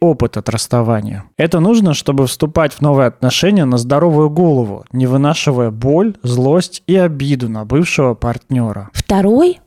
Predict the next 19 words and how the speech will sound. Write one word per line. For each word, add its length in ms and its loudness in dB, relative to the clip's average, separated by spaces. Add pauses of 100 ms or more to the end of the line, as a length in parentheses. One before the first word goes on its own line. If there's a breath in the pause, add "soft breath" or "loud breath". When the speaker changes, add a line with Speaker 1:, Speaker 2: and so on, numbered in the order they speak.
(140)
Speaker 2:
про 300 2
ошибки 600 0
в 100 -4
прошлых 420 0
отношениях. 840 0 (420)
Порефлексируем 1200 2
и 60 0
поможем 640 4
вам 200 2
обратить 520 0
внимание 560 4
на 120 4
моменты, 680 2 (320 soft breath)
которые 420 2
мешали 600 2
быть 360 2
счастливыми 800 2
в 100 0
отношениях. 920 -2